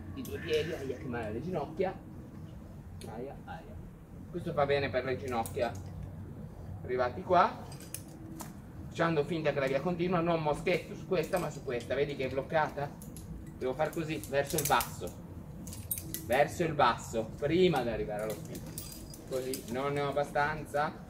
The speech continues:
ancora verso il basso. Non ne ho abbastanza, ancora, ancora.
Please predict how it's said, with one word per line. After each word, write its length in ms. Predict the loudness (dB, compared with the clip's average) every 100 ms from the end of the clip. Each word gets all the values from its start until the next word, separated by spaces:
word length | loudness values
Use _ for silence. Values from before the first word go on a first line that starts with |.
| -10
ancora 480 | -6 4 8 8 6
verso 280 | 2 0
il 80 | 0
basso. 580 | 4 2 0 -6 -6 -8 -10 -10 -10 -2
Non 160 | 4 8
ne 80 | 8
ho 60 |
abbastanza, 640 | 8 6 6 6 6 4 2
ancora, 540 | 4 8 10 8 2
ancora. 540 | -6 8 10 10 8